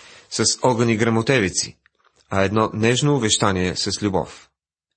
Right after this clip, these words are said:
И така, моля ви, братя, поради Божиите милости. Ние трябва да водим живот, достоен за нашето призвание. Това е призив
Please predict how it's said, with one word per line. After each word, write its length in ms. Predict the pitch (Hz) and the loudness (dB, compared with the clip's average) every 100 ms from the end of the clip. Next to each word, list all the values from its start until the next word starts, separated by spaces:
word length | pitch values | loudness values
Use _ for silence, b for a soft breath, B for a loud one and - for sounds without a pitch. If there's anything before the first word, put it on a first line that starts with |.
| B B 147 | B B -2
И 80 | |
така, 340 | 160 170 175 - | 0 2 0 0
моля 300 | 120 139 165 | 0 2 2
ви, 240 | 156 151 - | 2 -2 -2
братя, 520 | 101 107 98 120 135 | -2 0 0 -2 -2
поради 360 | - 107 92 87 | -2 -2 0 -2
Божиите 500 | 90 120 117 117 113 | 0 2 0 -2 -4
милости. 560 | 117 113 87 - 65 - _ _ _ _ _ _ _ _ _ _ _ _ B B B B B - | -2 -2 -2 -6 -10 -14 _ _ _ _ _ _ _ _ _ _ _ _ B B B B B 0
Ние 160 | 220 | 0
трябва 240 | 233 175 160 | 4 2 4
да 80 | 135 | 4
водим 280 | 143 135 | 2 2
живот, 400 | 120 104 107 123 | 2 2 2 0
достоен 420 | 101 92 110 113 110 | 0 0 2 2 0
за 140 | 98 | -2
нашето 360 | 92 92 - 90 | -2 -2 -6 -8
призвание. 680 | 95 92 104 90 73 - _ _ _ _ _ _ _ _ _ | -4 -2 0 -2 -4 -16 _ _ _ _ _ _ _ _ _
Това 140 | - 104 | -2 -2
е 100 | 101 | 0
призив 500 | 123 120 147 147 | 0 2 0 -2